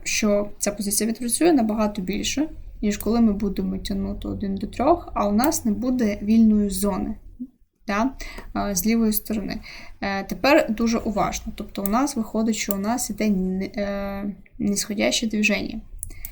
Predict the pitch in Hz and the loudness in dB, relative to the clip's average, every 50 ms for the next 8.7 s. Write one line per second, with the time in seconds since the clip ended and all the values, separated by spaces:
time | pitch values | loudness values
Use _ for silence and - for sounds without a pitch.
0 | - - - - - - - - - 202 180 - - 202 202 202 208 - - 208 | -12 -12 -12 -14 -14 -14 -4 -2 -2 0 0 -2 -2 0 0 0 0 0 0 0
1 | 196 190 185 - - 208 - - - - - 202 202 208 - 196 220 226 - - | -2 -4 -4 -8 -10 -8 -8 -8 -6 -4 -2 -2 -2 -2 -2 -4 -6 -6 -6 -8
2 | 240 - - - - - 277 233 202 190 - - - - - - - - - - | -10 -10 -10 -8 0 4 4 4 4 2 -2 -8 -16 -20 -20 -20 -20 -20 -20 -20
3 | - - - - - - - - - - - - - - - 233 233 233 240 247 | -20 -18 -18 -16 -16 -6 -4 -2 -2 -4 -6 -10 -4 2 4 6 8 8 6 6
4 | 240 233 226 214 202 208 - - - - - - 214 214 208 226 247 294 302 302 | 6 6 6 6 6 2 -2 -6 -10 -12 -6 2 4 6 6 8 8 8 8 6
5 | 254 233 - - 247 240 233 208 202 - - 214 208 - - 214 220 214 196 233 | 4 4 2 2 2 2 2 2 0 -2 -4 -4 -2 0 2 4 4 4 2 0
6 | 233 - 220 220 208 208 214 214 214 214 - - - - - - - 196 185 - | -4 -4 -4 -4 0 2 4 4 4 2 0 -4 -6 -6 -4 -4 -4 -4 -2 0
7 | 208 220 254 262 233 - - - - - - - - - - - - - - - | 2 2 4 2 2 0 -2 -6 -14 -18 -18 -16 -14 -12 -10 -10 -12 -12 -6 -2
8 | 233 220 214 208 208 202 202 202 202 - - - - - | 0 2 4 4 4 4 4 2 0 -2 -2 -4 -6 -10